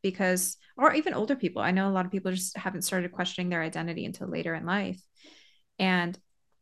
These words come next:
it doesn't come until they see somebody that they're like, "Oh, that look, that person is like me and they're expressing feelings that I have.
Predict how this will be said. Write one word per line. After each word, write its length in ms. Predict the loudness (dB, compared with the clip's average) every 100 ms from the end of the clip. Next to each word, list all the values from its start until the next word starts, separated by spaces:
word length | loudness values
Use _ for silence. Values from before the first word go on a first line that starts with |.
| _ _ _
it 80 | 0
doesn't 240 | 2 0
come 160 | 0 0
until 240 | 0 0
they 100 | 0
see 220 | 0 0 0
somebody 360 | 2 2 2
that 140 | -2 -4
they're 140 | -2
like, 160 | -2 0
"Oh, 400 | 2 4 2 -4 _ _ _ _ _ _
that 180 | 0 2
look, 200 | 2 -2 -8 _
that 140 | 0 4
person 300 | 2 4 2
is 220 | 2 -2 0
like 300 | 2 4 2
me 300 | -2 -2 -2
and 460 | 0 0 -2 -4 -10 _ _ _ _ 4
they're 140 | 4
expressing 440 | 4 2 2 2
feelings 380 | 2 2 4 2
that 100 | 2
I 120 | 2
have. 480 | 4 4 4 4 -2